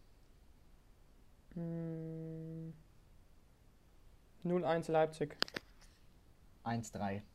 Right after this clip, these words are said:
Speaker 1: Ich sag, wegen englischer Woche haben die ein bisschen
Speaker 2: Mhm.
Speaker 1: schwere Beine.
Speaker 2: Dann letztes Spiel, Hoffenheim, Bremen.
Speaker 1: Null zu null.
Speaker 2: Ich geh mit eins eins.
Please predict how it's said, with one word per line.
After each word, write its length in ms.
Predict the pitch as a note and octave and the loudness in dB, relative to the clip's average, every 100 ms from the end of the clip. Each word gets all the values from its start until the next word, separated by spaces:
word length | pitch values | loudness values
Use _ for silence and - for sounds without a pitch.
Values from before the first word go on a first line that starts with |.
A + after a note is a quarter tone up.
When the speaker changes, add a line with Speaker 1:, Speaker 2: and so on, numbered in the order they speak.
| - - | -18 -8
Speaker 1:
Ich 140 | E3 | -6
sag, 220 | - D#3+ | 0 0
wegen 160 | E3 D#3+ | 2 0
englischer 380 | E3 D#3+ D#3 D3+ | 0 0 2 4
Woche 420 | D#3 D#3+ E3 D#3 D3+ | 4 4 4 4 2
haben 180 | D3+ D#3 | 2 2
die 60 | |
ein 80 | D3 | 0
bisschen 440 | D3+ - D3+ D3 C#3+ | -2 -2 -2 -2 0
Speaker 2:
Mhm. 400 | A#2+ A#2 A#2 B2 - - | 0 2 0 -4 -8 -20
Speaker 1:
schwere 300 | - D#3+ D3 | -4 0 2
Beine. 340 | C#3+ C#3+ C#3+ C#3+ - - - - - - - - - - - - - - | 2 0 -2 -4 -16 -20 -20 -20 -20 -20 -20 -20 -20 -20 -20 -20 -12 10
Speaker 2:
Dann 200 | D3 D#3+ | 10 12
letztes 340 | F3 F3+ F3 | 8 8 2
Spiel, 300 | - F3+ E3+ | 4 6 8
Hoffenheim, 520 | D#3 D#3+ D#3+ D#3 D3+ D3 | 8 8 4 4 2 4
Bremen. 500 | C3 C#3 D#3+ G#3 - - - - - - | 6 6 6 2 -2 -16 -20 -20 -20 -6
Speaker 1:
Null 220 | E3+ F3 F3 | 4 4 4
zu 140 | D#3+ | 2
null. 260 | D3 C#3+ C#3+ - - - - - - - - - - - - - - - - - - | 4 4 2 -6 -18 -18 -20 -20 -20 -20 -20 -20 -20 -20 -20 -20 -20 -20 -20 -20 -8
Speaker 2:
Ich 120 | C#3 | 6
geh 100 | G3 | 8
mit 100 | C3 | 8
eins 200 | G2 G2+ | 6 4
eins. 260 | - F2+ | 0 -2